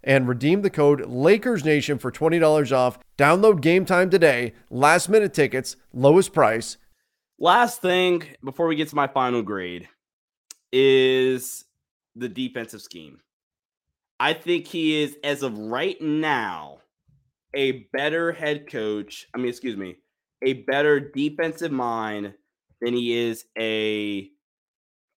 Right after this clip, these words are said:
Speaker 2: offensive mind right now. Um, I think the way he's utilized Anthony Davis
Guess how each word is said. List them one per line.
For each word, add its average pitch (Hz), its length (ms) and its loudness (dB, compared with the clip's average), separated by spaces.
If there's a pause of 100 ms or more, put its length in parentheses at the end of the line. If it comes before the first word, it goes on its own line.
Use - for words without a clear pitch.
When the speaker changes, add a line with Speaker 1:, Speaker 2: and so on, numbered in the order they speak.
(140)
Speaker 2:
offensive 101 500 -8
mind 69 360 -20 (160)
right 110 300 -4
now. 82 580 -10 (840)
Um, 110 520 2 (260)
I 127 160 0
think 131 720 -4 (1120)
the 147 180 6
way 143 340 4
he's 180 480 -8
utilized 143 840 0
Anthony 127 420 -4
Davis 117 640 -6